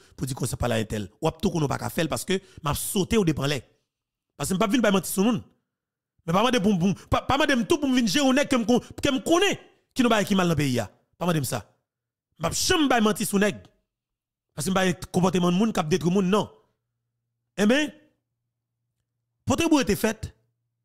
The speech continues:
si macaque tombé dans Thomas C trente-deux.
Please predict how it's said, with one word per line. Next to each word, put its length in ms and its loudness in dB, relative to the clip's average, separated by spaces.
si 140 -4
macaque 340 0
tombé 440 0
dans 160 -2
Thomas 260 0
C 140 -6
trente-deux. 340 -2